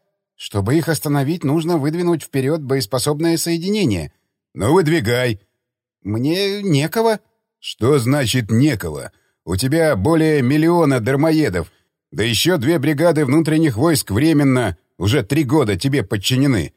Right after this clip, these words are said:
Это значит некого?» «Обе бригады особого назначения переброшены в пермские лагеря.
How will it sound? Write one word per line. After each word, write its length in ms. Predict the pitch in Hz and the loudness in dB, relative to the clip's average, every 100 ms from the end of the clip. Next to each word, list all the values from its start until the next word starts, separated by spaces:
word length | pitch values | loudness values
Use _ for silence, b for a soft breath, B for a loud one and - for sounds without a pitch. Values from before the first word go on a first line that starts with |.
| _ _ _ _ _ | _ _ _ _ _
Это 240 | 90 104 139 | -4 -2 0
значит 420 | 156 160 139 98 | 0 0 -2 0
некого?» 520 | 156 202 165 127 - _ _ _ _ - | 0 2 2 0 -2 _ _ _ _ -8
«Обе 280 | 104 165 180 | -4 -2 -2
бригады 420 | 156 143 165 170 | -2 0 -2 0
особого 380 | 160 175 175 156 | -2 -2 -2 0
назначения 580 | 147 139 123 143 175 165 | 0 0 -2 -2 -2 -2
переброшены 680 | 131 120 131 156 165 175 143 | -2 -4 -2 -4 -2 -2 -4
в 100 | - | -4
пермские 460 | 123 151 - 165 | -4 -4 -4 -4
лагеря. 560 | 143 101 98 95 123 | -4 -2 -2 -2 -2